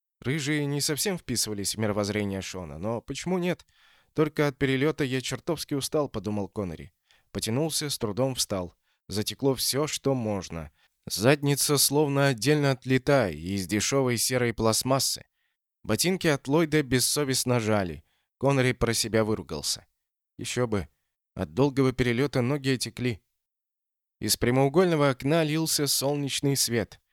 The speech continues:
Коннери видел блестящее крыло с рядами моторов, кусок бетонного покрытия полосы с желтой разлиновкой. Сосед Коннери, штатского вида джентльмен, по виду банковский клерк,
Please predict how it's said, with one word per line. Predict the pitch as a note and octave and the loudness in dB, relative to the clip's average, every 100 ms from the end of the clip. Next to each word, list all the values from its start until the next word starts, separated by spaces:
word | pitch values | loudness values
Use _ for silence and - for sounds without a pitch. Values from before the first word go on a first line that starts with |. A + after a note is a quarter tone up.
| _ _ - | _ _ 2
Коннери | C#3 D3+ C#3+ | 4 6 4
видел | C3 C3 C3+ | 2 2 2
блестящее | A2+ A#2+ A#2+ C3+ C3+ - A#2+ | 2 0 2 2 2 2 -2
крыло | A#2 A#2 B2+ C3+ | 0 2 2 2
с | - | 0
рядами | A2 G#2+ A2+ | 0 2 2
моторов, | G2+ F#2 A2+ B2+ A#2+ - _ _ - | 2 2 2 2 0 -8 _ _ -4
кусок | A2+ D#3+ C#3+ | 0 2 2
бетонного | B2 A#2+ D3+ D#3 C#3+ C3 | -2 0 4 4 4 2
покрытия | A#2+ A#2+ B2 C3 B2 A2+ | 2 0 0 -2 0 0
полосы | A2 G#2+ G2+ C#3+ C3 | 2 2 0 -2 -4
с | |
желтой | F#2+ A2+ C#3 - C3+ C3 - | -4 -2 -4 0 0 2 -2
разлиновкой. | A#2+ G#2+ A#2 B2 A2+ G2 - D#2+ - _ _ - _ | -4 -2 -2 -2 -2 -4 -8 -12 -12 _ _ -20 _
Сосед | - A2 F#3 - | -2 2 0 2
Коннери, | C#3+ G2+ F2 D#2+ | 2 2 -2 -6
штатского | - C3+ - A#2+ A2 | 2 2 2 0 0
вида | A#2+ A2+ | 2 0
джентльмен, | G2 G#2 G2+ A#2 C#3 B2 | -2 -4 -2 0 -2 -4
по | - F2+ | -6 -4
виду | B2 A#2 G2+ | -2 -2 0
банковский | F2 A#2+ G#2+ G2+ - F#2+ | 2 0 0 -4 -6 -8
клерк, | - B2 D3+ - | -4 -2 -2 -6